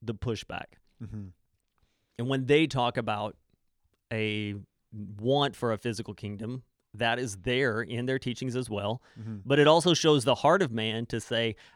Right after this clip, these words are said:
Speaker 1: "I'm not eternally minded,
Speaker 2: Mm-hmm.
Speaker 1: and I care less about the nations.
Speaker 2: Mm-hmm.
Speaker 1: I just wanted material peace here and now."
Speaker 2: Mm-hmm.
Speaker 1: Material peace and provision here and now for my people.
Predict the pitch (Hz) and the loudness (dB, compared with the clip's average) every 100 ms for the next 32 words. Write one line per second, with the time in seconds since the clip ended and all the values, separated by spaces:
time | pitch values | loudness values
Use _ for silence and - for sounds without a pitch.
0 | _ 120 131 131 139 147 135 - 135 147 | _ 0 0 4 6 4 2 -2 -2 -2
1 | 147 135 147 180 202 - _ _ _ - | -2 -2 0 0 0 -6 _ _ _ -20
2 | 104 104 127 131 127 - 143 131 131 135 | -14 -2 2 2 2 2 2 4 4 4
3 | 131 117 110 113 _ _ _ - 110 131 | 2 2 2 0 _ _ _ -8 -2 -2
4 | 131 101 101 107 - _ _ _ - 113 | -2 -4 -6 -8 -12 _ _ _ -18 -16
5 | 104 95 _ 117 120 123 - - _ _ | -14 -16 _ 0 0 0 -4 -10 _ _
6 | _ _ _ _ 117 117 117 107 101 _ | _ _ _ _ -6 -2 -2 -4 -12 _
7 | 113 107 - 113 107 101 104 - _ _ | -10 -8 -4 -4 -4 -4 -8 -12 _ _
8 | _ _ _ _ _ - 113 101 - 104 | _ _ _ _ _ -10 -8 -8 -12 -8
9 | 113 98 95 95 90 - - 104 107 98 | -6 -6 -6 -6 -6 -12 -16 -14 -12 -14
10 | _ _ - 107 135 131 113 120 120 113 | _ _ -16 -8 -4 -4 -4 -8 -10 -10
11 | 104 104 104 104 98 _ _ _ _ - | -8 -6 -6 -8 -10 _ _ _ _ -8
12 | 110 107 104 101 - 104 104 107 107 107 | -4 -4 -4 -6 -6 -6 -4 -4 -4 -4
13 | 104 | -6